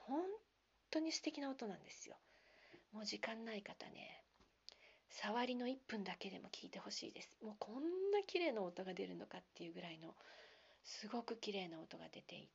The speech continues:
て、よかったですね。ね、で、ただね、その直後のインタビューは、ご本人納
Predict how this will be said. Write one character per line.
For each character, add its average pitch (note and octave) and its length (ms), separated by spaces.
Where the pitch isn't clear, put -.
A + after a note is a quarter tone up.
て、 D#3 380
よ D#3+ 160
か - 120
っ - 80
た - 140
で - 100
す - 180
ね。 G#3+ 1000
ね、 G#3+ 280
で、 - 200
た B3+ 140
だ G3+ 100
ね、 E3 200
そ - 120
の F#3+ 120
直 C4 300
後 A3+ 120
の F#3 80
イ F3 60
ン F3 80
タ - 140
ビ E3+ 120
ュ F3 80
ー F3 60
は、 G3+ 280
ご G3 100
本 B3 260
人 F3+ 200
納 F3+ 120